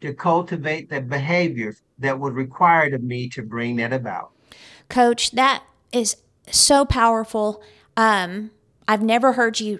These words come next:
Speaker 2: uh, talk about that process. Um, that's a valuable process. And I, I know, um, I don't remember what book,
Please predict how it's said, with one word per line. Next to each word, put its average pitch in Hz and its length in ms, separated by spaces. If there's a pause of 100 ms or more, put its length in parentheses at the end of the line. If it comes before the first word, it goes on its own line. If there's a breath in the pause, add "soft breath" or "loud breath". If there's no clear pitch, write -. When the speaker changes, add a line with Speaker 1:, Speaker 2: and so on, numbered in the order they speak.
(100)
Speaker 2:
uh, 190 200
talk 233 280
about 208 300
that 185 220
process. 190 720 (380 soft breath)
Um, 196 440
that's 214 220
a 214 60
valuable 214 540
process. 196 720
And 214 120
I, 208 140 (160)
I 220 120
know, 240 380
um, 196 460 (540 soft breath)
I 214 80
don't 285 160
remember 262 440
what 208 240
book, 247 300